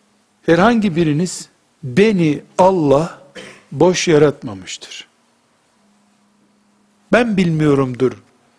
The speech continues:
şimdi ne için yarattığını ama ben bir şey için yaratıldım."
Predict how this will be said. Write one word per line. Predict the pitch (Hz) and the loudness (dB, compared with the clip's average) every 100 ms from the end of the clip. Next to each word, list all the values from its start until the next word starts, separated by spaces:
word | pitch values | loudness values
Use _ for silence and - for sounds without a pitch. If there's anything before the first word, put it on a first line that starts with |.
| _ _ | _ _
şimdi | - - 180 156 135 135 | -8 -4 -2 -2 -2 0
ne | 139 | 0
için | 123 - 117 | 0 -4 -6
yarattığını | 110 104 98 _ - 101 139 202 _ _ _ _ _ - | -6 -4 -6 _ -14 -10 -10 -12 _ _ _ _ _ -8
ama | 127 123 110 | -4 -4 0
ben | 135 180 165 123 | 2 2 0 -4
bir | |
şey | 127 - 165 139 | 0 2 2 0
için | - 131 | -6 -8
yaratıldım." | 110 107 95 92 - 87 87 | -8 -10 -12 -14 -16 -18 -20